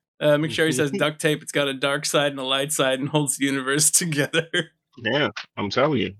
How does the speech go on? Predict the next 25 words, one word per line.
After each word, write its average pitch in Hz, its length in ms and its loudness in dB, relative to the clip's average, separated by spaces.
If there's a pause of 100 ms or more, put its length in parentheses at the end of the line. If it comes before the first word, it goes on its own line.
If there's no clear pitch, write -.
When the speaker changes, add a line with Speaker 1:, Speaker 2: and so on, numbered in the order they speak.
(240)
Speaker 1:
Absolutely. 131 840 0 (420)
Speaker 2:
It's, 101 140 -6
Speaker 1:
So 175 280 2
Speaker 2:
it's 151 80 0
the 95 80 -10
force. 120 540 0 (440)
Speaker 1:
so, 160 400 0 (140)
uh, 156 220 -2
let 190 160 4
me 233 80 2
know 170 280 2
if 156 120 -2
you've 147 140 0
ever 139 220 0
had 131 200 0
this 117 200 -4
happen. - 340 -4 (1500)
You're 135 120 -6
walking 151 340 2
down 147 240 2
Speaker 2:
Oh, 143 40 2
Speaker 1:
the 143 60 0
Speaker 2:
God. 143 80 4
Speaker 1:
local 139 240 0
pier. 123 420 -2